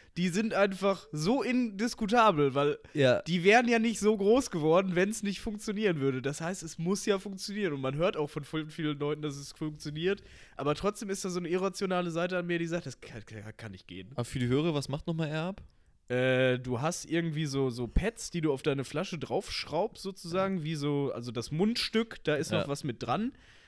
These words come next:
Speaker 1: Und das stößt dann immer so einen Geruch aus, der in deiner Nase landet, während du trinkst. Und dadurch täuschst du deinem Gehirn vor, dass dein Wasser Geschmack hat, hat's aber gar nicht, ist ganz normales Wasser.
Speaker 2: Junge, das ist so
Speaker 1: Und
Speaker 2: Future.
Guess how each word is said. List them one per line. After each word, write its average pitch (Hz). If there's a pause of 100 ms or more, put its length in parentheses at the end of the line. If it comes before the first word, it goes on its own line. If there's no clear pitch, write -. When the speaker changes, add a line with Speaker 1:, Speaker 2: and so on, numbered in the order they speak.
(100)
Speaker 1:
Und 143
das 170
stößt 202
dann 180
immer 170
so 147
einen 151
Geruch 135
aus, 190
der 151
in 151
deiner 135
Nase 175
landet, 175
während 180
du 147
trinkst. 180
Und 147
dadurch 165
täuschst 175
du 151
deinem 156
Gehirn 170
vor, 160
dass 151
dein 135
Wasser 151
Geschmack 156
hat, 135
hat's 147
aber 117
gar 120
nicht, 131
ist 131
ganz 139
normales 131
Wasser. 135
Speaker 2:
Junge, - (340)
das -
ist -
so 117
Speaker 1:
Und 139 (100)
Speaker 2:
Future. 113